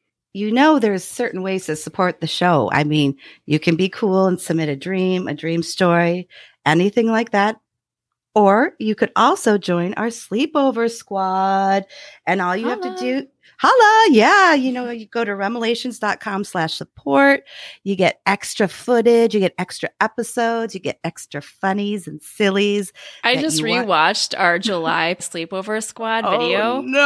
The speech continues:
Speaker 2: 'Cause I was showing Mark it, and oh my God, we were cracking up last night. It's a really behind the scenes personal dream of mine. So
Speaker 1: <laughs> Yes. Yes.
Speaker 2: it was a good one.
Speaker 1: And we released the video. It's not just the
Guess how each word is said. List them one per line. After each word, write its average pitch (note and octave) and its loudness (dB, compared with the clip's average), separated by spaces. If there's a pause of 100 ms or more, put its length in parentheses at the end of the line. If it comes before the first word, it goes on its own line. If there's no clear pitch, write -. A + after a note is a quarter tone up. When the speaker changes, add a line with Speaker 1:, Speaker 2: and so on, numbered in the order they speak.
(140)
Speaker 2:
'Cause C#4 6
I A#3 6
was C#4 2
showing A#3 2
Mark F#3 -2
it, C4 -2
and G#3+ -4
oh G#3+ -4
my A3 -6
God, F#3+ -6
we F3 -8
were F3 -8
cracking F3+ -6
up E3+ -8
last E3 -6
night. - -8 (400)
It's D4 2
a C#4 4
really C#4+ 0 (320)
behind B3 2
the A#3+ 0
scenes G3 -6 (720)
personal C#4 2
dream G#3+ -2
of F#3+ -6
mine. E3 -2
So F#3+ 2 (240)
Speaker 1:
<laughs> - -20
Yes. - -
Yes. A3+ -4
Speaker 2:
it C4+ 4
was B3+ 4
a E4+ 2
good G3 0
one. F#3 -4 (240)
Speaker 1:
And C4 2
we D4 -2
released D4 -2
the A#3 -10
video. A#3 -6
It's A3+ -14
not G#3 -6
just B3 -8
the B3+ -4